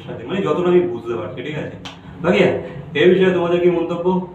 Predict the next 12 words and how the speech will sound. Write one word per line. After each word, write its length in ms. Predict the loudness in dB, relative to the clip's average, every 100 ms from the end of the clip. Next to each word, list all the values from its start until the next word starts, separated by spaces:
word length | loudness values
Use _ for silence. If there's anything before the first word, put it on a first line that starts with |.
| -16
অবশ্যই 640 | -12 -8 -6 -8 -10 -8 -6
কমেন্ট 280 | -6 -8 -6
করে 140 | -4
জানাবে। 260 | -2 -4 -6 -10 -14 -14 -14 -18 -18 -10
ভিডিওটা 360 | -2 2 2 2
ভালো 220 | 0 -2
লাগলে 320 | -2 -4 -6 -10 -18 -20 -20 -12
লাইক, 300 | -6 -6 -6 -10 -6
কমেন্ট, 400 | -4 -2 -4 -8 -10 -16 -12
শেয়ার, 480 | -6 -4 -4 -10 -14 -18 -20 -20 -14
সাবস্ক্রাইব। 580 | -8 -6 -6 -4 -2 -2
আর 140 | -2